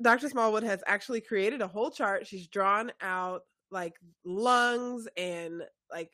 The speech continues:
it's a beautiful chart. So go to Instagram or TikTok because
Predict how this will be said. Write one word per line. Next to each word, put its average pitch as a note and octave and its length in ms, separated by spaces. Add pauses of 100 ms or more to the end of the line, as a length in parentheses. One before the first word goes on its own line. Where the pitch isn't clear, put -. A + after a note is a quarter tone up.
it's A3 140
a - 100
beautiful C#4 300
chart. G#3+ 340
So F3+ 360 (140)
go D#4 140
to A4 80
Instagram A3+ 680 (100)
or F#3+ 100
TikTok G#3 520
because F3+ 320